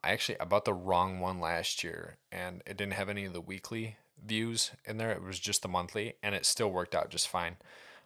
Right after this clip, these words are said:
Um, I just bought the weekly one 'cause it's got more space to write, and I think I'm gonna be a little more busy this year than I was last year.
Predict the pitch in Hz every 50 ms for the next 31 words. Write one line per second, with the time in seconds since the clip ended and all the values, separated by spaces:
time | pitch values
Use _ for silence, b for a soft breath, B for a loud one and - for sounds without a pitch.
0 | B B _ _ 92 90 87 87 87 85 87 95 - _ - - 95 92 92 92
1 | - 87 85 - 85 87 90 90 - - 92 90 87 87 85 87 90 - 92 87
2 | 82 - - - 87 85 87 90 - - - 90 82 - - - 85 82 80 -
3 | - - - - 87 - 90 87 87 85 - 85 85 87 98 95 95 90 90 85
4 | - - 85 - - 82 - 78 - - - 87 82 82 78 78 78 69 67 69
5 | - 71 65 65 - - - - -